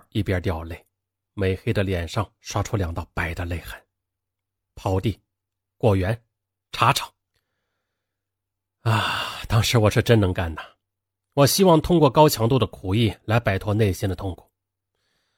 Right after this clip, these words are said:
我记得有一次，劳改队带我去煤厂，两边是人山人海，都在对我指指戳戳，说我是强奸犯。那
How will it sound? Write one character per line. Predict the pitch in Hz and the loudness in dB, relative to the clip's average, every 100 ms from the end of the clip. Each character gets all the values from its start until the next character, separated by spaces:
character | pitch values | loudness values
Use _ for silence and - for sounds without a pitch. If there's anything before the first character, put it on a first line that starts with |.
| _ _ _ _ _ _ _ | _ _ _ _ _ _ _
我 | 110 | -2
记 | 104 | 0
得 | 110 | 2
有 | 101 | 2
一 | 95 | 0
次， | - 104 92 85 _ _ _ | -2 -2 -2 -4 _ _ _
劳 | 113 127 | 2 4
改 | 113 | 4
队 | 120 | 2
带 | 113 | 2
我 | 110 95 | 2 0
去 | 107 | -2
煤 | 90 107 | -2 -4
厂， | - - _ _ _ _ _ | -6 -16 _ _ _ _ _
两 | - 110 92 | -2 0 2
边 | 110 | 0
是 | - | -2
人 | 98 98 | -2 -2
山 | 95 101 | -2 -2
人 | 98 | -2
海， | 98 - - _ _ _ - | -6 -12 -18 _ _ _ -4
都 | - 131 | 0 2
在 | 127 | 2
对 | 120 | 2
我 | 113 98 | 2 2
指 | - | 0
指 | 101 104 | 0 0
戳 | 95 | -2
戳， | - 95 - - _ _ _ | -4 -6 -8 -14 _ _ _
说 | - - 127 | -10 -2 0
我 | 98 | 0
是 | 113 | -2
强 | - 87 | -4 -4
奸 | 98 | -4
犯。 | - - - _ _ _ _ _ _ _ _ _ | -6 -12 -20 _ _ _ _ _ _ _ _ _
那 | - | -20